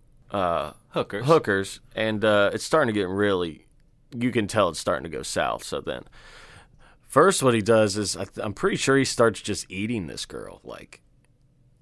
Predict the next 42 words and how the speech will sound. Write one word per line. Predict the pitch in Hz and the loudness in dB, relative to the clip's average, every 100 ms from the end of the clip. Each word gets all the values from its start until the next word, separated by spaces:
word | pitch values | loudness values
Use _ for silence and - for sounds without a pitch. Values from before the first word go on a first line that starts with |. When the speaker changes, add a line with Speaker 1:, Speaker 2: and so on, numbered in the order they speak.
| _ | _
Speaker 1:
like, | 87 101 | -6 4
literally | 139 139 120 117 - | 6 6 4 2 -4
eating, | 104 92 73 - - | -8 -8 -12 -16 -14
like, | 90 - | -14 -10
consuming | - 98 - 151 147 139 131 | -6 -4 0 4 4 4 2
her | 104 107 | 2 0
flesh | 98 104 107 92 80 - - | -2 -2 0 0 -4 -10 -12
and | 87 80 | -12 -8
fucking | 98 92 85 | -8 -6 -8
biting | 80 92 101 101 | -4 -4 -4 -4
her, | 101 98 95 | -2 -2 -4
and | 87 | -6
she's | 107 113 | -6 -6
screaming, | - - 117 143 113 98 | -6 -4 0 0 0 0
and | 98 92 | -2 -4
he | |
looks | 92 110 - | 0 -2 0
up, | 107 110 95 | 2 2 0
he's | 92 | -6
got | 92 78 | -6 -6
blood | 76 107 113 | 0 2 4
all | 110 110 | 4 4
over | 113 113 113 113 | 4 4 2 2
him, | 113 117 127 | 2 2 0
it's | 135 95 | -2 -6
intense. | 87 127 139 123 107 - - - | -2 2 4 4 0 -12 -20 -10
Speaker 2:
Yeah. | 131 165 233 113 - | 0 2 4 2 2
Speaker 1:
But | 123 110 | 2 4
then | 139 135 | 6 6
he | 147 | 4
chases | 151 - 147 156 160 175 165 - | 0 0 4 4 4 0 -2 -2
this | 156 - - | -4 -4 0
other | 131 139 113 | 2 2 0
hooker, | 113 - 104 - | -2 -2 -6 -6
she | - | -10
tries | 107 156 147 113 | 2 4 4 4
to | |
run, | 110 113 101 92 | 2 2 2 0
going | 90 110 107 | -2 -2 0
through | - 98 | -2 -2
the | |
hallways, | 90 98 90 80 - | 4 4 4 -2 -8